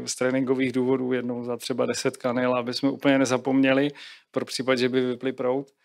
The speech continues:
Jinak, eh, je to super věc, kterou doporučuje většina postupů mezinárodních. Eh, důvodem je nižší riziko komplikací a také s-, možnost okamžitě tu komplikaci objevit, že jste udělali, eh, pneumotorax. Eh,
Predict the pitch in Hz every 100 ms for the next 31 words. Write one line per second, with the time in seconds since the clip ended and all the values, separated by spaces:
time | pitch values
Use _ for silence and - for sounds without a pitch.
0 | _ _ _ 131 139 143 143 151 147 143
1 | 143 139 147 143 143 139 139 151 147 147
2 | - 147 139 131 139 139 - 135 - 147
3 | 143 135 120 - 139 - 151 147 - -
4 | - _ 131 123 139 135 139 135 143 143
5 | 139 151 143 147 135 143 147 147 147 147
6 | 143 131 147 139 135 147 143 135 139 139
7 | 123 143 - 139 - 147 139 143 131 139
8 | 143 135 - 147 139 127 143 160 143 147
9 | 131 139 143 135 131 131 135 143 - 143
10 | 120 131 127 127 127 - 127 135 131 120
11 | _ _ _ _ 123 120 123 127 131 127
12 | 131 127 - - - _ _ _ - 127
13 | 131 135 170